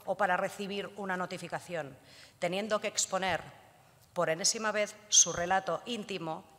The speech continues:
y personal a personas ajenas. Esta fotografía creo que muchos la tenemos en la retina. Y a esos derechos mínimos que ayudan a salvaguardar la dignidad de la persona, añadiríamos otro catálogo que contempla el Estatuto de la Víctima,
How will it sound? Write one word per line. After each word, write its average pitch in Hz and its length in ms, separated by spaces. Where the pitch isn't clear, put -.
y 185 140
personal 180 640
a 165 100
personas 147 440
ajenas. - 640
Esta 190 240
fotografía 190 800
creo 185 260
que 175 140
muchos 190 480
la 175 80
tenemos 160 380
en 175 60
la 151 80
retina. 131 440
Y 175 80
a 190 40
esos 233 300
derechos 226 380
mínimos 190 600
que 165 100
ayudan 147 380
a 135 60
salvaguardar 151 680
la 165 100
dignidad 147 400
de 208 100
la 208 120
persona, 175 500
añadiríamos 185 640
otro 214 200
catálogo 196 640
que 170 120
contempla 170 400
el 190 80
Estatuto 185 440
de 175 100
la 180 100
Víctima, 151 520